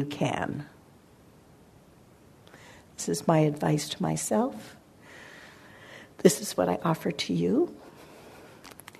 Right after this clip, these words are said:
And, uh, I hope this is useful. So,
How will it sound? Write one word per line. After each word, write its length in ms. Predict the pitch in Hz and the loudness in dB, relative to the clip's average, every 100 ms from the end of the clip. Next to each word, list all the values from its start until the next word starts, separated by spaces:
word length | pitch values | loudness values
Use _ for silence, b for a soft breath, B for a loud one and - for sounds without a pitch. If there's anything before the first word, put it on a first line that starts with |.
| b b - - | b b -20 -6
And, 540 | 170 160 156 147 147 - | -2 0 4 2 2 -4
uh, 280 | 170 165 156 147 - b b b b - - - - - - - - - - - - - | -2 0 -2 -4 -14 b b b b -20 -20 -20 -20 -20 -20 -20 -20 -20 -20 -20 -20 -6
I 40 | 165 | -4
hope 300 | - 180 - | 0 -2 -4
this 220 | 220 - | -12 -6
is 160 | 190 220 | -4 -2
useful. 480 | 240 - - 196 - - - - - - - - - - - | -4 -6 -10 -10 -10 -20 -20 -20 -20 -20 -20 -20 -20 -20 -18
So, 400 | - 208 185 | -4 -2 -2